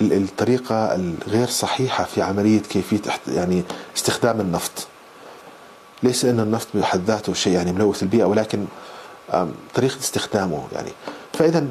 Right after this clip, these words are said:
الشمس طاقة ن-، نظيفة، طاقة متوفرة، لا يسيطر عليها أحد،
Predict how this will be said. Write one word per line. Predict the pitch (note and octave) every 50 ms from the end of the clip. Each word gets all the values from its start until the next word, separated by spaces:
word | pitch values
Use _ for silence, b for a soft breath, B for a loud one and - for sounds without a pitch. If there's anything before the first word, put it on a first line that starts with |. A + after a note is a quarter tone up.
| - -
الشمس | B2 A#2+ - - - C#3+ C#3 B2+ - -
طاقة | - A#2 A2 - - A2 G2+ G2+ F#2+ - -
ن-، | A2 G2+ G2+ F#2 - G#2 G2+
نظيفة، | G2 F#2+ G2+ G#2 G#2 G#2+ - - G2+ F#2+ F#2+ G2 F#2+ F#2+ - - -
طاقة | - G2 F#2+ - - G2+ F#2 F#2
متوفرة، | F#2 F#2+ F#2+ - G#2+ G#2 G#2 G2+ - - G2+ F#2+ F#2
لا | F#2+ A2
يسيطر | A2 G#2+ - - A#2+ - - F2
عليها | F#2 G2+ G2 - F#2+ -
أحد، | - - - G#2 G#2+